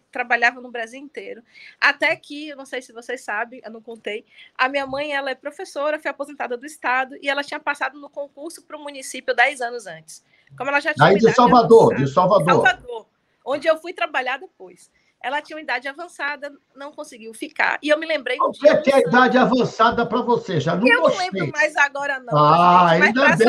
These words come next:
Speaker 1: saúde
Speaker 2: que você não
Speaker 1: dela.
Speaker 2: lembra, ainda
Speaker 1: Mas
Speaker 2: bem que
Speaker 1: vamos
Speaker 2: você não
Speaker 1: lá.
Speaker 2: lembra.
Speaker 1: Não lembro, não. Mas na, pra saúde dela, eu me lembro que é importante, assim, pra quem tá
Speaker 2: É.
Speaker 1: nos escutando, num almoço com ela,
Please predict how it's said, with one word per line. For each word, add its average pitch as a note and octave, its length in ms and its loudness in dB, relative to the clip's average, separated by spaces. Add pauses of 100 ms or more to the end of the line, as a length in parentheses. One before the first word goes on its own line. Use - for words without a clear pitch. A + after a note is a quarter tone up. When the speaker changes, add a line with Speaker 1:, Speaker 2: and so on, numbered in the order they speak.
Speaker 1:
saúde D#4 260 -6
Speaker 2:
que A#3 120 2
você A#3 60 8
não B3 100 4
Speaker 1:
dela. A3+ 160 2
Speaker 2:
lembra, F3 540 2
ainda A#3 360 2
Speaker 1:
Mas A#3 100 -2
Speaker 2:
bem B3 120 4
que - 40 -8
Speaker 1:
vamos F#4 180 -10
Speaker 2:
você F4 60 -4
não C4 80 2
Speaker 1:
lá. C#4+ 140 2
Speaker 2:
lembra. F#3 400 -2 (180)
Speaker 1:
Não F#4+ 160 -12
lembro, F4+ 380 -8
não. B3 160 -12 (240)
Mas F#4 220 -2
na, F4+ 80 0 (120)
pra F4+ 200 -4
saúde D#4 400 -8
dela, B3+ 240 -6
eu D4+ 40 -10
me E4+ 120 -16
lembro C#4+ 340 -12
que - 80 -20
é D4 60 -16
importante, C#4+ 720 -14
assim, A3+ 220 -16
pra B3 100 -8
quem A#3 140 -4
tá A3+ 80 -2
Speaker 2:
É. - 20 -6
Speaker 1:
nos A#3 160 -14
escutando, B3+ 560 -10
num D4 180 -8
almoço C#4+ 540 -2
com G#3 160 -20
ela, F3+ 260 -10